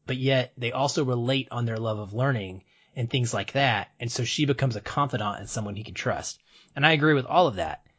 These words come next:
Um, and I, and I think that, that she gives him this dynamic of a person he can rely on and tell about how he feels. And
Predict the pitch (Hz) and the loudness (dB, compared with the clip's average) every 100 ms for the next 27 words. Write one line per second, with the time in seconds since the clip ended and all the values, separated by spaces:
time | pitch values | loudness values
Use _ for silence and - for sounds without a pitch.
0 | _ _ _ - 127 113 101 107 - - | _ _ _ -4 -2 -2 -6 -10 -12 -6
1 | 135 - 143 123 - 147 131 - - _ | -4 -2 0 0 2 0 0 -4 -14 _
2 | - _ _ _ _ _ _ _ 151 120 | -20 _ _ _ _ _ _ _ -4 0
3 | 131 117 _ _ _ _ _ _ _ _ | 0 -2 _ _ _ _ _ _ _ _
4 | _ _ _ _ _ _ _ _ _ _ | _ _ _ _ _ _ _ _ _ _
5 | _ - 143 139 - - - 160 143 151 | _ -8 -6 -6 -8 -2 2 2 4 4
6 | 160 - 160 139 123 - 127 113 110 180 | 4 2 4 4 4 0 0 0 2 0
7 | - - - - _ _ - 123 127 123 | 0 -8 -18 -20 _ _ -4 0 0 -4
8 | - 147 127 131 110 127 135 127 113 123 | -4 -2 0 -2 -2 -2 0 0 0 0
9 | 156 98 90 92 95 123 120 120 123 - | 0 -2 -4 -10 -4 0 0 0 -4 -10
10 | - _ - 110 123 127 120 - - 123 | -20 _ -6 2 6 6 4 -2 0 2
11 | 113 127 - 143 135 127 113 - _ _ | 0 -6 -2 0 2 0 -2 -8 _ _
12 | _ _ _ _ - 151 | _ _ _ _ 2 2